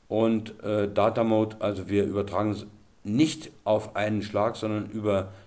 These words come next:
die einzelnen Pins. Den Rest so lassen, gar kein Problem. Hier sind die verschiedenen Pins eingestellt, kann man noch ändern. Options nochmal gucken, offen lassen,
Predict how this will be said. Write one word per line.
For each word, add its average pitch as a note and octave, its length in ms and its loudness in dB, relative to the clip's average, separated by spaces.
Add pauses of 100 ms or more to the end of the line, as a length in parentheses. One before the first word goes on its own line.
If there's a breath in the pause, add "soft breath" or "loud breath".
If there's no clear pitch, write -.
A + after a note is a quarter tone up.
die - 80 -10
einzelnen F#2+ 500 -4
Pins. G2+ 420 -2 (680 loud breath)
Den G2+ 140 0
Rest B2+ 320 4
so A2 120 4
lassen, C3+ 500 2
gar G#2 180 0
kein G#2+ 180 0
Problem. G#2 540 0 (300 loud breath)
Hier G#2+ 200 0
sind G#2 180 -2
die G2+ 80 -4
verschiedenen G2 540 -2
Pins B2+ 260 -4
eingestellt, G#2+ 500 -2
kann F#2+ 120 -4
man F#2+ 100 -2
noch E2 140 -6
ändern. G2+ 460 -2 (340 loud breath)
Options A#2 520 0
nochmal G#2+ 260 0
gucken, G#2 420 -4 (560)
offen G2+ 300 2
lassen, E2 320 -4